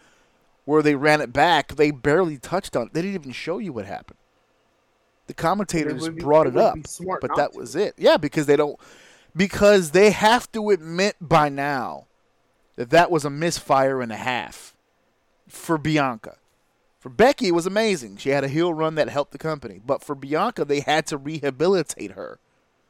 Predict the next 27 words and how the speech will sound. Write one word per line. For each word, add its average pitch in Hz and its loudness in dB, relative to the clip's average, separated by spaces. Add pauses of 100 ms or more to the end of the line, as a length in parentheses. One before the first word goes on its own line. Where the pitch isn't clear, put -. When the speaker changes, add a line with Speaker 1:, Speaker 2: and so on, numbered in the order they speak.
(140)
Speaker 1:
coming 165 -6
off 160 -4
of 151 -6
a 143 2
WrestleMania 151 -4
main 147 -8
event. 135 -4 (1600)
Having 220 -2
Becky 208 2
win 170 -4
a 165 -2
match 151 -4
against 143 -8
Bianca 135 0
wasn't 120 -4
a 117 -4
bad 117 0
idea. 107 -4
The 101 -14
way 123 -2
they 143 0
executed 160 -4
that 123 -2
was 120 -10
a 107 -12
terrible 165 -6
fumble. 107 -10